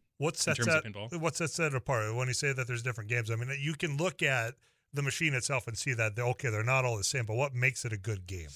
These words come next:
Speaker 2: <sighs> The design of it, the, the geometry of it, uh, the rules of it. Um, you know, a pinball machine is not made by one person. It's a massive team of people that come together to make this. Uh, one of the things that I really like about it is that it's this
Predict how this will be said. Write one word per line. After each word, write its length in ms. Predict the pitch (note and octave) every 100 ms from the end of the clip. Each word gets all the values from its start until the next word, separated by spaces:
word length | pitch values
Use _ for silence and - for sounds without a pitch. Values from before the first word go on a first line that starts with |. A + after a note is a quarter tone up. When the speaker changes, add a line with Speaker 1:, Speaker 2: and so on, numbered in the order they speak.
| - - - _ -
Speaker 2:
<sighs> 40 | - - - - - C3 _ A#2
The 80 | A2+
design 460 | C3+ A#2 G#2 A#2+ D#3
of 100 | D#3
it, 280 | F3+ - -
the, 260 | B2+ A#2 A2
the 80 | A2
geometry 680 | G#2 A2 A2 C3+ C#3+ D3 C3+
of 140 | C3+
it, 240 | C#3 - - _ _ _ _
uh, 180 | A2 F#2+
the 140 | G2 G#2+
rules 600 | G2+ A#2 C3 D3 D3+ -
of 200 | C3+ C3+
it. 240 | D3 - -
Um, 380 | G#2+ F#2+ F2 F2 _ _ _
you 80 | B2+
know, 80 | A#2+
a 40 | G#2+
pinball 260 | E3 F3+
machine 220 | D3+ -
is 100 | C#3
not 160 | A2+ A#2
made 160 | G#2 G#2+
by 100 | G2+
one 240 | F#2+ G2
person. 560 | G2+ G#2 G2 - B2 C3+ - _
It's 140 | A2 G#2+
a 80 | F#2
massive 580 | F#2+ G#2 B2+ - A#2
team 260 | F#2 A#2+ A2+
of 140 | F#2+
people 280 | - G#2+ A#2
that 140 | G#2+ -
come 180 | A2
together 300 | G2+ G2 F#2+ G2+
to 100 | F2
make 260 | E2+ F2
this. 320 | A#2+ B2+ - - _ _ -
Uh, 120 | F#2
one 160 | A2 C#3
of 80 |
the 60 | B2+
things 200 | B2+ A#2
that 100 | G2+
I 100 | F#2+
really 280 | G#2+ A2 A2+
like 220 | G2 G#2+
about 240 | A#2+ A#2 A#2+
it 60 |
is 180 | G#2+ G2+
that 220 | G#2 F#2+
it's 200 | G2 -
this 380 | G#2 F#2 - -